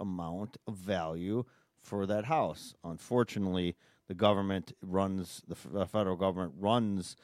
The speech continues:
the reverse mortgage business. So I always like to tell people, figure you're gonna get, the max you're gonna get is about forty percent.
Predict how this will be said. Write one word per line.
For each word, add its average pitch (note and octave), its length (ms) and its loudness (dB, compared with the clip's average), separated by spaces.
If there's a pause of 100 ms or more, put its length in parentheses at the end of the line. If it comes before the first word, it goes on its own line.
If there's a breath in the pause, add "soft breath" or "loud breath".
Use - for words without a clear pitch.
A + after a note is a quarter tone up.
(260 soft breath)
the A2+ 80 -4
reverse A2 280 2
mortgage C#3 440 6
business. G#2+ 380 2
So G2+ 360 4 (400 soft breath)
I E3 100 6
always A#2+ 240 8
like G#2 180 0
to - 60 -18
tell G#2 200 0
people, G2+ 280 -2
figure G#2 300 0
you're G2 200 -2
gonna G2+ 160 -2
get, F#2+ 260 -8
the A2 80 0
max A2 380 4
you're G#2 100 -4
gonna G2 120 0
get F#2 160 0
is F2+ 140 -2
about F2+ 180 -4
forty F#2 320 -2
percent. - 560 -12